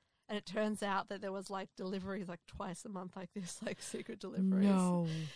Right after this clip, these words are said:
Speaker 1: I swear to God. It's actually weird because the articles that I read about this are a bit different. When I read the scientific article, I was like, "This is a little bit at odds with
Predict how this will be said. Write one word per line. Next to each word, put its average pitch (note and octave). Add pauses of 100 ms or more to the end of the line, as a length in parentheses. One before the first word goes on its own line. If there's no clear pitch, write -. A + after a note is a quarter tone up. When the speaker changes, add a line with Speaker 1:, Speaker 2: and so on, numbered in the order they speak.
(180)
Speaker 1:
I B3+
swear A3
to A3+
God. F#3+ (320)
It's -
actually F#4
weird G#3+
because B3
the -
articles C#4
that A3+
I G3
read F3+
about F#3
this F3+
are G3
a -
bit C4
different. G3+
When F#3
I F#3+
read G#3
the A#3+
scientific F#3+
article, F#3
I G3
was -
like, G#3
"This F4+
is F5
a G5+
little D4
bit A3+
at G#3+
odds F#3+
with G#3+